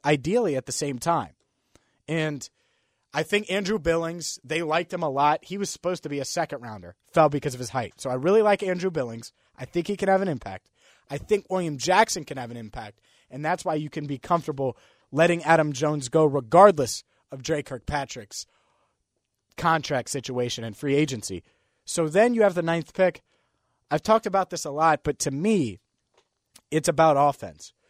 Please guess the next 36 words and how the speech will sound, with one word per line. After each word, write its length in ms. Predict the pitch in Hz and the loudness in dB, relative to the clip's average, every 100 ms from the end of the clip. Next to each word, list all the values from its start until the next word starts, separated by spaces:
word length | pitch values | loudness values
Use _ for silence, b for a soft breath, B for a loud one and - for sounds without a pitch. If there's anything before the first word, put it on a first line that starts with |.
| _ | _
You 180 | 139 160 | -6 2
go 220 | 180 180 151 | 6 6 8
offense 480 | 165 170 147 123 | 6 6 -2 -8
with 100 | 127 | -12
the 80 | - | -12
ninth 300 | 113 113 - | -10 -10 -10
pick. 260 | 127 110 - _ _ _ _ - | -8 -8 -12 _ _ _ _ -16
A-, 160 | - | -12
and 80 | 165 | -6
I, 140 | 170 170 | -6 -4
I 80 | 170 | -6
do 160 | 160 | -4
want 160 | 247 247 | -2 0
to 40 | |
hear 140 | 214 196 | 0 -2
from 220 | 185 160 | -4 -6
you 140 | 156 | -6
'cause 180 | 123 131 | -8 -10
it's, 180 | 143 - | -12 -10
it's 140 | 160 - | -10 0
hard 240 | 202 254 | 2 2
to 80 | 208 | 0
tell 500 | - 175 175 175 - _ _ _ _ _ - | 2 6 6 6 0 _ _ _ _ _ -6
what 220 | 139 202 | 2 2
you 260 | 139 139 190 | 0 -6 -4
guys 420 | 175 165 160 139 | 2 4 4 0
think. 280 | - 165 127 | 0 0 0
We 120 | 120 147 | -4 0
did 140 | 185 | 4
that 160 | 185 165 | 4 4
whole 200 | 175 160 | -2 0
draft 360 | 135 151 160 | 6 6 6
podcast 520 | 170 160 143 160 147 | 2 0 2 0 0
with 100 | - | -6
Joe 220 | - 151 143 | -2 -2 0
Goodberry. 600 | 151 135 147 143 139 | 0 0 2 2 0